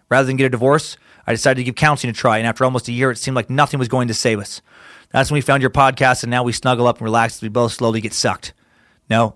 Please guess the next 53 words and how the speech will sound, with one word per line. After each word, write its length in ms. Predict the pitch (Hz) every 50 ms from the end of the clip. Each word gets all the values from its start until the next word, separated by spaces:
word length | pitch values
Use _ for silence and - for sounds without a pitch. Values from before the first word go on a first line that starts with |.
| _ -
I'm 140 | 110 113 - -
obviously 480 | 110 110 117 117 123 123 - - 123 113
kidding. 340 | - - 123 107 107 107
My 100 | 110 107
wife 260 | 104 107 117 117 - -
has 120 | 98 110
never 160 | 175 208 202
cheated 220 | - 165 170 151 156
on 100 | 147 143
me, 140 | 143 143
and 80 | 135 127
we 60 | 127
have 80 | 117 110
a 40 | 107
happy 220 | 123 117 110 113
marriage. 320 | 113 110 110 107 107 - - - - -
My 60 | - 131
wife 240 | 131 131 131 123
is 100 | 117 113
an 100 | 117 117 -
avid 260 | 160 180 180 165 147
sword 280 | - - 156 147 143 131
and 80 | 117 -
scale 260 | - - 151 151 139
podcast 480 | - 160 156 143 - - 131 117 -
listener, 240 | - 143 135 - 143
and 80 | 131 120
I 60 | 110
convinced 380 | - 110 107 131 143 131 - -
her 120 | 165 180
to 60 | 160
get 160 | 117 123 -
sucked, 400 | - - - 175 175 160 - -
and 80 | 123 117
now 180 | 139 156 156 147
she 160 | - - 131
considers 440 | - 101 95 - 147 135 113 - -
herself 400 | 151 151 - - 147 139 127 -
to 60 | -
be 100 | - 110
a 60 | -
future 340 | - - 185 180 - - 131
space 500 | - - - _ - 175 156 135 - -
lizard. 320 | 123 104 - 90 - - _ _ _ _ - - - - - -
We 80 | 143
would 120 | 143 135 120
love 200 | 139 165 180 170
a 40 | 147
shout-out 440 | - - 139 123 120 123 123 - -
to 60 | 123
Sage 280 | - - 143 147 127 127
and 100 | 127 -
Cody 340 | - 127 117 113 113 101